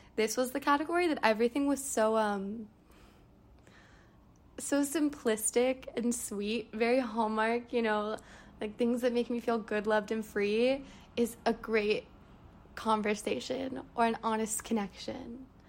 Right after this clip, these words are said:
Physical exertion, giving and receiving compliments, a good night's sleep, you know, very wholesome, wholesome things.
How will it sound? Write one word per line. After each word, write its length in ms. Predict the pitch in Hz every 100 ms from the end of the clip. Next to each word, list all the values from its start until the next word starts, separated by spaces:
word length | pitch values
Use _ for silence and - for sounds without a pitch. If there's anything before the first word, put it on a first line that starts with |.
| - - - -
Physical 480 | 254 247 254 254 247
exertion, 1040 | 214 220 226 220 214 220 214 220 240 240 254 - - - - - - - - - -
giving 340 | 220 226 254 247
and 80 |
receiving 520 | 247 247 247 226 226 226
compliments, 1000 | 220 208 214 214 208 214 - - - - - - - - - - - - - - - - - 254
a 60 |
good 280 | - 254 240
night's 320 | 240 233 -
sleep, 400 | - 220 208 214 -
you 160 | 254
know, 400 | 247 233 247 277 - 226
very 380 | 220 240 277
wholesome, 720 | 269 233 233 - 226 208 214 214
wholesome 460 | - 226 - 214
things. 480 | 202 190 - 233 -